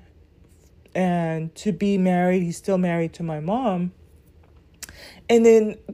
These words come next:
sadly, you take an example of my parent, my, you know, my dad grew up very poor, um,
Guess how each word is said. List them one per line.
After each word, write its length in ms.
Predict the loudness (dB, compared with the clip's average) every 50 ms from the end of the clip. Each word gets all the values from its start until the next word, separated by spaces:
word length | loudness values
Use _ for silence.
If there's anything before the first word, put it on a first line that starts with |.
| -18 -18 -16
sadly, 640 | -12 -8 -6 -4 -2 -2 -2 -2 -4 -6 -6 -6 -6
you 180 | -10 -12 -12 -16 _
take 220 | -2 -2 0 0 0
an 80 | -2
example 480 | -2 -2 -2 0 0 0 0 0 -2 -2
of 100 | -2 -2
my 180 | -2 -2 -4 -4
parent, 580 | -4 -2 -2 0 0 0 0 -2 -4 -6 -6
my, 180 | -4 -4 -4 -4
you 120 | -4 -4
know, 140 | -2 -2 -2
my 160 | -2 -4 -6
dad 340 | -4 -4 -4 -2 -2 -4 -4
grew 140 | -2 -4 -4
up 160 | -4 -4 -4
very 260 | -2 -2 0 0 -2
poor, 560 | -4 -8 -8 -6 -4 -4 -4 -4 -6 -8 -10 -14 -20 -20 -20 _ _ -20 -20 -20 -20 -20 -20 -20 -20 _ _ -6
um, 640 | -4 -2 -2 -2 -2 -4 -6 -8 -10 -12 -12 -14